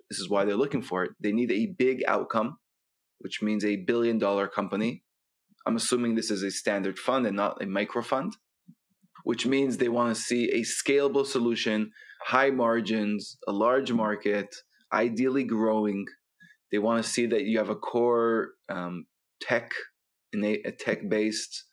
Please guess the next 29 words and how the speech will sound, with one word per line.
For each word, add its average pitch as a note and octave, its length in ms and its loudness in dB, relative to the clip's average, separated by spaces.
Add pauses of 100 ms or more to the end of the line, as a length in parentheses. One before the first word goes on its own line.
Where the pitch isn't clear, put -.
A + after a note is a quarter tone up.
(440)
uh, G2 120 -2
moat A2+ 460 0 (640)
you A#2+ 60 0
know, B2 240 0 (120)
any B2 140 0
kind A#2+ 220 0
of G#2 80 -2
moat G#2+ 340 0 (120)
that G2+ 140 -4
can G#2 100 -2
make G#2 160 0
sure G#2+ 220 0
that G2 200 -2
you're G#2 120 -2
not G2+ 200 -2
gonna G2+ 100 -4
be G2+ 100 -4
swallowed G#2 520 0
up G#2 160 -2
by F#2+ 160 0
competitors. A#2 840 -4 (760)
And A2+ 180 2
the A#2 60 0
team F3+ 260 0
is G#3 100 0
competent, G#2+ 640 -2 (920)
and G2+ 260 -2
the G#2 60 -4
team A#2+ 560 0